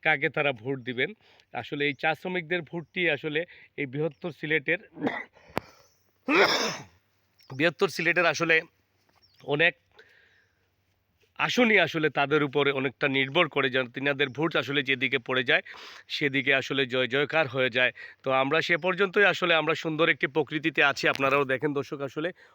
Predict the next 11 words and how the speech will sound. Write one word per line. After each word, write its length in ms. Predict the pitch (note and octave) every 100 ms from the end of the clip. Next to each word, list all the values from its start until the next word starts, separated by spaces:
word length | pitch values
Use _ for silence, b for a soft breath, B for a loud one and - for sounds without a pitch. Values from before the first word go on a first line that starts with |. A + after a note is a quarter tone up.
| -
অনেক 200 | C3 C#3+
সুন্দর 320 | - D3+ D#3+ D3
প্রকৃতিতে 520 | D3 - C3 C3+ C3+
আমরা 220 | C3 C3+
আছি। 200 | C3+ A#3+ C4 b b -
এই 80 | C3+
প্রকৃতির 520 | C#3+ B2+ D#3 D3+ C#3+
মাপ-, 320 | C#3 C3+ _
মধ্যে 440 | D3 C#3 D3+ D#3+ F3
দিয়ে 180 | D3+
আসলে 380 | C3+ - C3+ E3